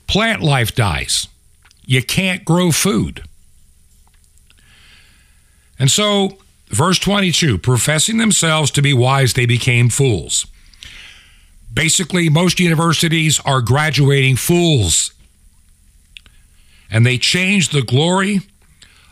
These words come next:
of an uncorruptible God into the image made like corruptible man,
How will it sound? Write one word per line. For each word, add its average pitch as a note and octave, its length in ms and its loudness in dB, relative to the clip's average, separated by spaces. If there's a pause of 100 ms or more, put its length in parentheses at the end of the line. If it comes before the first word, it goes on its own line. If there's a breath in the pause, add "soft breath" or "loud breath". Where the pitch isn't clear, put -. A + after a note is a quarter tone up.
(140 soft breath)
of B2+ 180 0
an C3 120 2 (100)
uncorruptible D#3+ 880 0
God C#3+ 320 0
into B2 220 0
the A2+ 240 0
image F3+ 640 -2 (760 loud breath)
made D3+ 580 0
like B2+ 320 -2
corruptible C#3+ 600 0
man, G#2+ 440 0